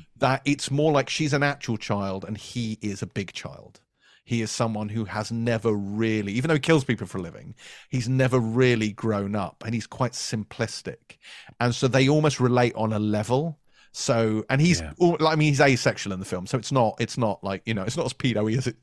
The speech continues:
Speaker 1: as it frankly sounds, uh, when you tell people the story of it. Um,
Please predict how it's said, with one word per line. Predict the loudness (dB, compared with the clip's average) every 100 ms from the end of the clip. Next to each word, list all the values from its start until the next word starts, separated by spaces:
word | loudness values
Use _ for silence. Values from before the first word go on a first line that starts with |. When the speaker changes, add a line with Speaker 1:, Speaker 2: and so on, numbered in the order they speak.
| -6
Speaker 1:
as | -6
it | -6
frankly | -2 0 0 0
sounds, | 2 2 2 -6 -12 -20 -20 -12 -2
uh, | 2 4
when | 4
you | 4
tell | 2
people | 2 0
the | 0
story | 2 4 4
of | 2
it. | -6 -8 -20 -20 _ -6
Um, | 0 0 0 -4